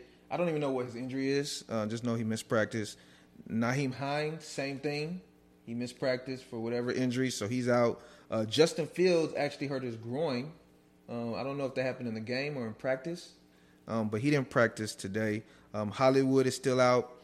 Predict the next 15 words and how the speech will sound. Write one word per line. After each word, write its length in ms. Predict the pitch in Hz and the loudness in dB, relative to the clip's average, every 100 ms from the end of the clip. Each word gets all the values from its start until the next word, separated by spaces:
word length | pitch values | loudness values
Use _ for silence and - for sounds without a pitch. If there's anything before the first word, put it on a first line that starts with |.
| - - 123 | -20 -8 0
We 100 | 151 | 2
didn't 180 | 175 | 2
bring 140 | 160 165 | 2 0
him 80 | 160 | 0
up 140 | 147 | 0
last 400 | 135 151 151 - | 2 2 2 0
week, 300 | 151 160 - 123 | -2 -2 -4 -8
but 100 | 123 | -6
DeAndre 420 | 123 135 135 139 | -4 -4 -4 -4
Swift 400 | - 143 147 165 - - | -2 2 2 2 -6 -16
has 120 | 135 120 | -8 -4
had 120 | 120 | -4
a 40 | |
groin 320 | 107 113 123 120 | -4 -4 -4 -4
injury. 380 | 131 131 143 | -6 -4 -6